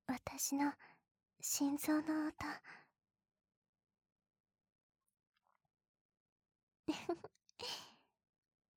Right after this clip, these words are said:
めちゃくちゃドキドキしてるけど、すっごく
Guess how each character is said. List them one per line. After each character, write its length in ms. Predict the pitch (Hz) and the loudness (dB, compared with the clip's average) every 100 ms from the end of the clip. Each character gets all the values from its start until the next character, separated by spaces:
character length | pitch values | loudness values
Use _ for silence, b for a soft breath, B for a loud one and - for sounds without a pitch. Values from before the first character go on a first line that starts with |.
| _ _ | _ _
め 140 | - - | -8 -6
ち 100 | - | 0
ゃ 40 | 294 | 0
く 120 | - | 0
ち 160 | - 320 | -2 0
ゃ 60 | |
ド 140 | - 320 | 0 2
キ 160 | 359 | 2
ド 120 | 330 | 2
キ 180 | 285 - | 0 -2
し 100 | - | -4
て 160 | - 262 | -2 -2
る 100 | 269 | -2
け 140 | - | -4
ど、 60 | 240 - - - B B B B B _ _ _ _ _ _ - - B B - | -10 -10 -10 -14 B B B B B _ _ _ _ _ _ -20 -16 B B -12
す 240 | - - | -4 0
っ 40 | 277 _ _ - | 0 _ _ -12
ご 80 | |
く 40 | 285 | -12